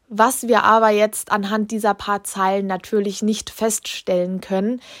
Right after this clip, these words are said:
Ich wollte euch diese Situation nur noch mal so ein bisschen erklären, damit ihr es besser zuordnen könnt.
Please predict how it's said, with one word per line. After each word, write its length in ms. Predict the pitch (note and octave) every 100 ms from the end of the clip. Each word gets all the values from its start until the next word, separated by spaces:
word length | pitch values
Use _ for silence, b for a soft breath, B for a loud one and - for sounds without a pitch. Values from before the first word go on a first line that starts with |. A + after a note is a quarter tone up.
| B
Ich 160 | -
wollte 240 | G3+ G3 -
euch 140 | F#3+
diese 220 | A3 G3
Situation 580 | F#3 G#3 G3+ F#3+ - A3
nur 80 | G#3
noch 160 | G3+
mal 140 | G3 F#3+
so 80 | F#3+
ein 80 |
bisschen 260 | F#3+ G3 F3+
erklären, 540 | E3+ - D4 D#4+ D4+
damit 260 | B3 G#3+ A3
ihr 80 | G3+
es 80 | -
besser 300 | F#3+ F3+ F3
zuordnen 560 | D4 C#4+ A3+ A#3 A3
könnt. 360 | G#3+ A3 G#3